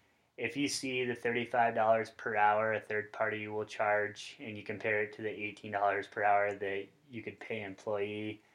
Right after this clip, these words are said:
it's, it's hard to justify, uh, paying that difference because you just, you don't think it's worth it,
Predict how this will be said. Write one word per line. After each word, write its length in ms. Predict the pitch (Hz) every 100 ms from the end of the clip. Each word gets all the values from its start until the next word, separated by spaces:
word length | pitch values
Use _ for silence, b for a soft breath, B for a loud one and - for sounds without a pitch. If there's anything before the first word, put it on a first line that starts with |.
| b b b b b _ -
it's, 420 | 120 120 - -
it's 400 | 139 117 - - -
hard 300 | - - 156
to 100 | 135 101
justify, 720 | 113 107 - 101 104 92 87 - - _ 233 _ _ 131
uh, 100 | 110
paying 360 | - 110 104
that 240 | 104 101 104
difference 400 | 104 - 104 95
because 800 | 113 101 110 104 104 104 - -
you 140 | 127
just, 220 | 113 107 - _
you 80 | 131
don't 200 | 107 101
think 160 | 110 104
it's 140 | 98
worth 340 | 104 104 104
it, 320 | 101 98 101